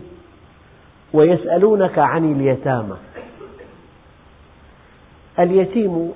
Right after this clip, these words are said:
من فقد والده أو والدته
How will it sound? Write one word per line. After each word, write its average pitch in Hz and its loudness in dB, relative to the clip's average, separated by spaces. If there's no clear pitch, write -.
من 156 -2
فقد 147 -2
والده 156 2
أو 180 4
والدته 160 2